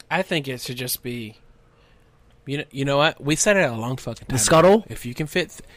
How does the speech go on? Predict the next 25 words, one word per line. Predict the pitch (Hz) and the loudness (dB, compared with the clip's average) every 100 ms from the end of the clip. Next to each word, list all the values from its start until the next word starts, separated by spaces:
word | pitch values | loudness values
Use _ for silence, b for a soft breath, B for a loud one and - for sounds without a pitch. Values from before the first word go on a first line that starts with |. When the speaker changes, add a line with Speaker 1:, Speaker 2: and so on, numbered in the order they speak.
| b | b
Speaker 1:
if | 131 | -6
you | |
can | 123 | -4
fit | 135 165 147 | -2 -2 -2
through | 147 | -2
a | 135 | -4
fucking | - 127 - - | -6 -10 -10 -10
eighteen | 117 120 139 | -10 -8 -6
inch | 151 | -6
scuttle | - - 107 107 - b | -6 -8 -8 -10 -14 b
in, | - 123 | -8 -2
let's | 135 - | -2 -2
just | - - | -6 -4
say, | 127 117 b b b b | -4 -6 b b b b
fifteen | - 139 147 143 | -6 -4 -4 -4
to | |
twenty | 143 139 139 | -6 -4 -4
seconds | - 139 160 - | -2 -4 -4 -4
or | 180 | -2
less, | 131 95 - - B B | -4 -6 -12 -14 B B
then | 123 | -8
you | 117 | -8
fucking | - 123 123 127 | -4 -6 -2 -2
Speaker 2:
Yeah. | 127 | -2
Speaker 1:
pass. | 95 - | -4 -14